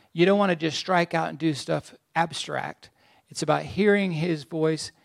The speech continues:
knowing what his heart is. "Believe God for those things that will fail without him." Another quote from Mark Batterson. "And God looks to work in the impossible."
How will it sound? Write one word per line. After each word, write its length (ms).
knowing 300
what 120
his 220
heart 300
is. 340
"Believe 460
God 360
for 120
those 380
things 400
that 180
will 140
fail 480
without 380
him." 380
Another 240
quote 300
from 160
Mark 280
Batterson. 480
"And 140
God 360
looks 580
to 120
work 460
in 200
the 100
impossible." 920